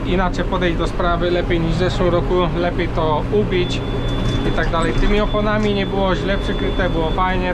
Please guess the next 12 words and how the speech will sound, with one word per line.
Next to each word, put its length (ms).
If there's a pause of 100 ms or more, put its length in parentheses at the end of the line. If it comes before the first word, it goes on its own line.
tylko 200
po 80
prostu, 440
żeby 200 (1900)
lepiej, 640
e, 840
ubić 240
tą 200
ziemię, 380 (520)
e, 100
tą 180
trawę 440